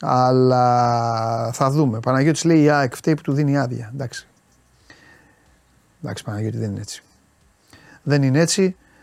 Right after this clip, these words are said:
Ε, είναι ύπουλος ο πόνος στους, ε, στους κοιλιακούς. Ε,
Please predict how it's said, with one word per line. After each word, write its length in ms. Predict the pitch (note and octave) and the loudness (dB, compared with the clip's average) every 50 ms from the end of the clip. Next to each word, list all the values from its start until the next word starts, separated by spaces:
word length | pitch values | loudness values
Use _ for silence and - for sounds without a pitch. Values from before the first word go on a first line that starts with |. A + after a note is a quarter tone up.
| _ _ _ _ - | _ _ _ _ -6
Ε, 640 | - - C#3 C3+ C3 C3+ C#3+ C#2+ C#2 - C2+ - | -2 0 0 2 0 0 0 -2 -2 -2 -2 0
είναι 160 | D3 E3 D#3+ D#3 | 2 4 4 4
ύπουλος 420 | D#3+ D3+ - C#3+ B2+ B2 A#2 - | 4 2 2 -2 -4 -4 -4 -6
ο 60 | B2 | -6
πόνος 500 | A#2 - B2+ B2+ B2 A#2+ A#2 A#2 - - | -4 -2 0 0 0 0 -2 -4 -6 -8
στους, 300 | - - - B2 - - | -10 -10 -10 -12 -8 -4
ε, 1700 | B2+ B2 A#2+ - - - - - - - - - - - - - - - - - A2+ - - G2 G#2+ A#2 A#2 A#2 A2+ - C3+ C#3+ D3 - B2+ | -4 -4 -4 -4 -6 -8 -10 -10 -12 -12 -14 -14 -14 -16 -16 -16 -18 -18 -18 -18 -18 -18 -18 -18 -16 -16 -16 -16 -12 -10 -8 -8 -6 -8 -8
στους 220 | B2 - - - | -10 -12 -12 -8
κοιλιακούς. 800 | - B2+ B2 B2+ B2+ A2 A2 - - G3+ G3+ F3 - - - - _ _ _ - - - - - - - - - - _ _ _ _ _ _ _ | -4 -2 0 0 0 -2 -2 -2 2 2 2 2 2 -2 -6 -12 _ _ _ -20 -20 -20 -20 -20 -20 -20 -20 -20 -20 _ _ _ _ _ _ _
Ε, 460 | F3+ - C#3+ C#3 C3+ C3+ C3+ C3 B2+ | -8 -4 -2 -2 0 0 0 0 -2